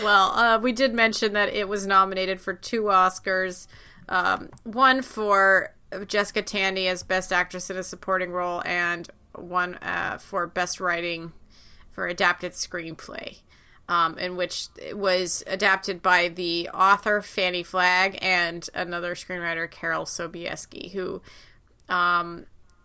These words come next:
it says that her nomination was posthumous and sh-, she died from liver disease before the, the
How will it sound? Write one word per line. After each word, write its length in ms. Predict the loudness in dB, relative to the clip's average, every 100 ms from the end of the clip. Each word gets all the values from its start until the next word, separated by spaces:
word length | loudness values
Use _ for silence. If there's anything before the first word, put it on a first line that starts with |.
| -20 -12
it 160 | -8
says 300 | 0 0 2
that 200 | 0 0
her 140 | 0 2
nomination 720 | 2 2 -2 -2 -4 -4 -2
was 220 | -4 -6
posthumous 760 | 4 6 6 0 -4 -2 -4
and 160 | -4 -8
sh-, 160 | -10 -14 -12
she 200 | -4 -4
died 380 | 2 4 4 2
from 280 | -4 -4 -2
liver 260 | 0 0
disease 380 | 0 -2 -4 -6
before 280 | -6 -2 -2
the, 240 | -2 -6 -12 _
the 420 | -4 0 -2 -4